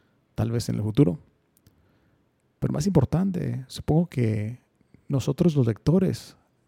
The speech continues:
este, decidimos si la calidad del trabajo que realizan estas máquinas es suficiente, adecuado para, como para reemplazar a los competidores humanos que tienen.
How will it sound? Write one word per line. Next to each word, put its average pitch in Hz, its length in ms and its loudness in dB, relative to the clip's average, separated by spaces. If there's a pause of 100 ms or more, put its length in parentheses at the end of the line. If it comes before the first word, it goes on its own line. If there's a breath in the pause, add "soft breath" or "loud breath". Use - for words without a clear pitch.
(140)
este, 113 580 -4
decidimos 127 640 0
si - 120 -4
la 113 120 -2
calidad 113 420 0
del 147 140 -2
trabajo - 360 0
que 117 560 -2 (100)
realizan 127 440 0
estas 135 200 0
máquinas 131 640 0
es - 120 -6
suficiente, 131 680 0
adecuado 120 440 0
para, 107 420 -2 (440 soft breath)
como 117 180 4
para 113 240 2
reemplazar 110 640 0
a 123 260 -2
los 101 140 -2
competidores 104 600 -2
humanos 127 320 -2
que 117 100 -6
tienen. 214 340 -4